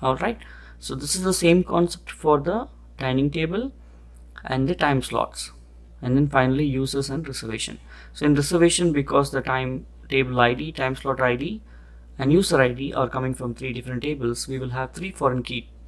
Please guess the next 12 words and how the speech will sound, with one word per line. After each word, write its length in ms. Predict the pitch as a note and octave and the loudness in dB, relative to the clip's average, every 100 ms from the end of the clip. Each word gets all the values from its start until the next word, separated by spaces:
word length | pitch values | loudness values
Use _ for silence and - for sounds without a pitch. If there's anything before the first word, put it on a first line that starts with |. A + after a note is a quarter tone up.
| - - - - - - | -20 -20 -20 -20 -4 2
added 320 | B2 B2 - | 2 0 -4
to 240 | C3+ F#3 - - | -4 -4 -10 -10
these 280 | B2+ B2+ - | -6 -4 -4
three 180 | C3+ C3 | -6 -2
columns. 520 | D#3 - A1+ - - - - - - - - | -2 -2 -4 -12 -14 -18 -20 -20 -20 -8 2
All 120 | C3+ | 4
right, 200 | A#3 - | 4 0
so 100 | D#3+ | 0
this 220 | E3 E3+ | 0 0
is 160 | G3+ - | -2 -4
the, 340 | F#3 F3 - - | -2 -2 -4 -8
uh, 320 | C3 B2+ B2 | -4 -2 -4